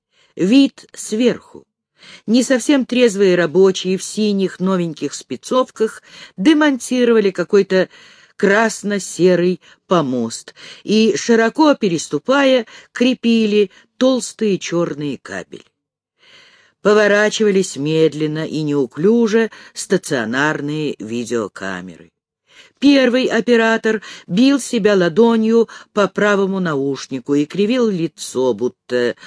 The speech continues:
от сильной зубной боли. Прыгали, как голодные воробьи, суетились далеко внизу младшие редакторы. Ходила, лениво помахивая черной резиновой дубинкой,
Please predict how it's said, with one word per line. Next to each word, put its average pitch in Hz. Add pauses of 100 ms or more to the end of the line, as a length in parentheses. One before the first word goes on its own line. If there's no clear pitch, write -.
(140)
от 143
сильной 117
зубной 104
боли. 95 (720)
Прыгали, 226 (240)
как 190
голодные 151
воробьи, 135 (300)
суетились 233
далеко 180
внизу 175 (280)
младшие 156
редакторы. - (500)
Ходила, 220 (260)
лениво 185
помахивая 131
черной 110
резиновой 104
дубинкой, 202